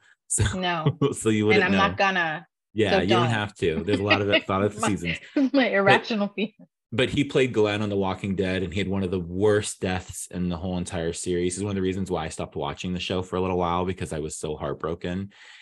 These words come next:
Speaker 1: And now he's, like, in this, in this new T V show, and it's great to see him in this capacity. It's funny, it's dark, it's like a dark humor, dark, dark comedy kind of a situation.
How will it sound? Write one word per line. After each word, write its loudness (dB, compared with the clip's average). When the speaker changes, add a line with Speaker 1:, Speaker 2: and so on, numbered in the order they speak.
Speaker 1:
And -4
now -2
he's, -4
like, -2
in -6
this, -8
in -8
this -6
new -2
T -6
V -6
show, -6
and -10
it's -14
great -4
to -16
see -10
him -10
in -10
this -12
capacity. -6
It's 0
funny, -2
it's -4
dark, 0
it's -6
like -4
a -2
dark -2
humor, -2
dark, -6
dark -4
comedy -6
kind -6
of -6
a -6
situation. -6